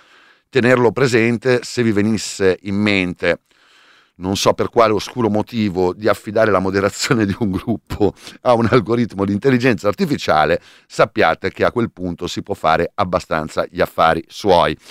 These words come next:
Eh, per quanto riguarda l'intelligenza artificiale, segnalo invece una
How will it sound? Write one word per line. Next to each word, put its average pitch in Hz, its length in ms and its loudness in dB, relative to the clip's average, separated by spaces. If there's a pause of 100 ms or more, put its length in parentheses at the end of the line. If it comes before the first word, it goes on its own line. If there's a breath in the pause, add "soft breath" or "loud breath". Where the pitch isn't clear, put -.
(340 loud breath)
Eh, 117 260 2
per 123 140 -2
quanto 175 180 -2
riguarda 135 320 2
l'intelligenza 117 460 -4
artificiale, 151 460 0
segnalo 117 640 2
invece 98 720 0
una 113 300 0